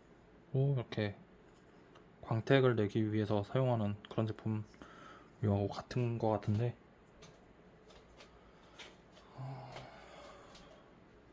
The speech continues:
그리고 리커버용 천 두 장이 들어있네요. 구성은 뭐 설명대로 잘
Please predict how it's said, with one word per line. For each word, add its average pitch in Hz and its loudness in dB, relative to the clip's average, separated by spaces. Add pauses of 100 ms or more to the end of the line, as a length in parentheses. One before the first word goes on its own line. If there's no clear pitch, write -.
(160)
그리고 156 6 (140)
리커버용 117 6
천 - 4 (1300)
두 113 4
장이 110 8
들어있네요. 104 6 (2250)
구성은 151 8
뭐 135 6 (1120)
설명대로 156 10 (160)
잘 107 4